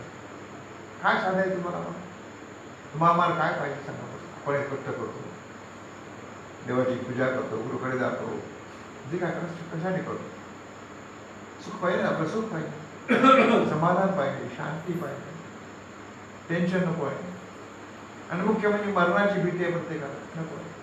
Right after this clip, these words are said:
मग हे एकत्र सहज शक्य कसं आहे? <coughs> त्यासाठी संतांनी सोपं सांगितलं, "करू नका,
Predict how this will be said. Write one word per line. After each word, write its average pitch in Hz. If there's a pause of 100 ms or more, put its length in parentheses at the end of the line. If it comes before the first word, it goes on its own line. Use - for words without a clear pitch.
(1700)
मग 185
हे 240
एकत्र 226
सहज 214
शक्य 202
कसं 226
आहे? - (2500)
<coughs> -
त्यासाठी 185 (1200)
संतांनी 156
सोपं 170
सांगितलं, - (920)
"करू 170
नका, -